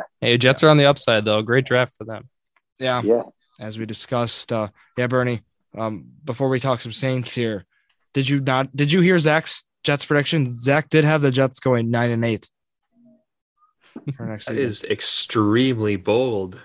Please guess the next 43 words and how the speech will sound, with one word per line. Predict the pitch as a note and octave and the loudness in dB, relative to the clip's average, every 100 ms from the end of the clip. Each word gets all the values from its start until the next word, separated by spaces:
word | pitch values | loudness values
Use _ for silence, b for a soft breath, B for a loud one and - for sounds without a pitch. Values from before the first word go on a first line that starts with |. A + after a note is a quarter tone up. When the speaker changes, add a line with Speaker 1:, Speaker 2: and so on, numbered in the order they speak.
| - | -6
Speaker 4:
That's | A#2 G#2+ | -4 -4
very | E3 C3 C#3+ | -2 0 2
Speaker 3:
This | A2+ | 2
Speaker 4:
bold. | G2 | 2
Speaker 3:
is | F#2 | 2
before | B2 - B2+ A#2+ | 0 4 6 6
the | G#2+ | 6
draft, | G#2+ G#2 G2+ | 4 4 0
too. | - G#2+ - _ _ _ _ _ _ _ _ _ _ _ _ _ - _ _ _ - | 2 2 2 _ _ _ _ _ _ _ _ _ _ _ _ _ -20 _ _ _ -14
It's | - | 0
probably, | A#2 G#2+ | 2 2
like, | G2+ | 2
Speaker 4:
Atta | G2+ | 0
Speaker 3:
what, | G2 | 0
a | |
month | G#2 G2 | -2 0
Speaker 4:
boy. | |
Speaker 3:
and | G2 | 0
a | |
half | G#2 G2+ | 0 0
ago | - G#2+ | -2 -2
Speaker 1:
The | G#2+ | -2
Speaker 3:
now? | |
Speaker 1:
hottest | G#2+ A#2+ B2 A#2 | 0 0 2 0
Speaker 3:
Yeah. | A#2 | -2
Speaker 1:
of | - | -4
takes. | B2+ A2 - - - _ _ | -4 -4 -6 -14 -14 _ _
Speaker 2:
There | A2+ B2 | -4 0
we | C#3 | 0
go. | C3+ D3 C3+ G#2+ E2 | 2 2 2 -2 -4
Yeah, | C3+ | 0
we | B2+ B2+ | 2 2
like | C3 C#3+ | 2 0
flaming | - C#3+ C#3 | 2 2 2
hot | B2 B2+ | 2 -2
takes | - C3+ - | 0 0 0
here | - B2+ | 0 2
on | A#2+ C3 D#3 D3+ | 2 4 4 4
Journey | C#3+ C#3+ | 2 4
to | C#3 | 4
a | C3 | 4
Million. | C3 C#3 C#3+ B2+ | 2 2 2 0
And, | A#2+ A#2 | 0 -2